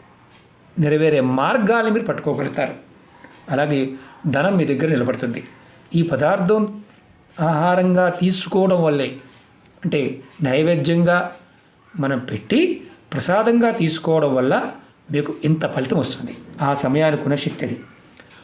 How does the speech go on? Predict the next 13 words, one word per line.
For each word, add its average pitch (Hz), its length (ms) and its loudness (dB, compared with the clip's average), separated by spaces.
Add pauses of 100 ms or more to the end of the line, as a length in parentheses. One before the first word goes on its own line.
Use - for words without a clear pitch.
(200)
ప్రయత్నపూర్వకంగా 170 1300 0
విశ్వాసంతో 151 520 0
ప్రయత్నించండి. 127 640 -2 (380)
ఎందుకంటే 220 440 2
ఏదైనా 208 340 4
ఒక - 220 -2
చిన్న 302 380 4
మార్గం 196 580 2
తెలిస్తే 196 480 -2
చాలు, 131 180 -2 (400)
మన 165 140 2
జీవితంలో 160 760 2 (680)
అత్యంత 208 480 -2